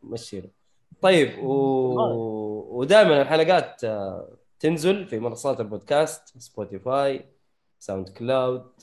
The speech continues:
Speaker 1: آه، أوديبل، اللي تبغوه حتلاقوه موجود، بوكيت كاست، آه، بجودة أفضل.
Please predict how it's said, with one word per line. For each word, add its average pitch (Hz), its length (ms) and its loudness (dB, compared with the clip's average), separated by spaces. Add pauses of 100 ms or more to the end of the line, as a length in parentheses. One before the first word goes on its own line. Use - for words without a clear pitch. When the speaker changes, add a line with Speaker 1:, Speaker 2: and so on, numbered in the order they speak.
(140)
Speaker 1:
آه، 92 760 -12 (1400)
أوديبل، 139 680 0
اللي 202 240 0
تبغوه 143 540 -6 (760)
حتلاقوه 135 340 0
موجود، 123 420 -2
بوكيت 123 280 -10
كاست، 147 380 -2 (280)
آه، 117 260 0
بجودة 131 500 4
أفضل. 160 420 0